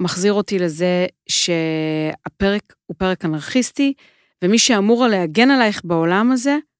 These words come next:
לא מגן עלייך, לא עושה את עבודתו. זה בולט בהתייחסות שלהם לז'נבה,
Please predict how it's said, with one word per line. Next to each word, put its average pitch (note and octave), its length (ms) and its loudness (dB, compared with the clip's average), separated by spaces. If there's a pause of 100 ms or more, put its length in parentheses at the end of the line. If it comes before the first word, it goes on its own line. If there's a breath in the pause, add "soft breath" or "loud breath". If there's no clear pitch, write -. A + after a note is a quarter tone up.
(380)
לא G#3+ 200 8
מגן F3+ 320 0
עלייך, D#3 360 -4
לא G#3+ 140 4
עושה F#3+ 280 0
את F3 120 -6
עבודתו. D#3+ 480 -6 (500)
זה G3 100 0
בולט G3 300 4
בהתייחסות F#3 560 -6
שלהם F3 400 0 (440)
לז'נבה, F3+ 680 0